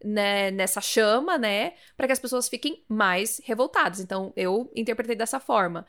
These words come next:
É, mas aí tem, eu acho que o momento que ficou, fica bem mais claro pra mim é na hora que eles tão ali na arena e que eles giram a, o centro pra eles perderem a, a ref,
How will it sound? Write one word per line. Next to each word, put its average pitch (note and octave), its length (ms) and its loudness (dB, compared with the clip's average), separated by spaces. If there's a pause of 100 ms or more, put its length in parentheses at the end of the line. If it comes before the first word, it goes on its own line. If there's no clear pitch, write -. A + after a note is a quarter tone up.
É, F#3+ 240 4
mas F#3+ 180 0
aí G3+ 80 2
tem, A3 160 -2
eu G3 60 0
acho G#3+ 140 -2
que - 60 -2
o - 20 0
momento G#3+ 280 -2
que A3 360 -4 (240)
ficou, G#3+ 360 -2
fica A3+ 220 -2
bem G3+ 280 2
mais C4+ 260 0
claro G3+ 340 2
pra G3 160 -4
mim A3+ 340 -2 (280)
é G3+ 140 2
na A#3 120 4
hora A3 140 4
que A#3+ 100 -2
eles G#3+ 120 -2
tão A#3+ 120 0
ali B3 140 0
na G#3+ 80 0
arena G#3 340 2
e G#3+ 40 -2
que A3 120 -2
eles G3 220 -2
giram G3+ 640 0 (220)
a, F3+ 320 2
o G3 40 -4
centro A3+ 560 0
pra F#3+ 160 -4
eles F#3 180 -2
perderem G3+ 540 0
a, E3+ 280 0
a - 120 -4
ref, G#3+ 520 0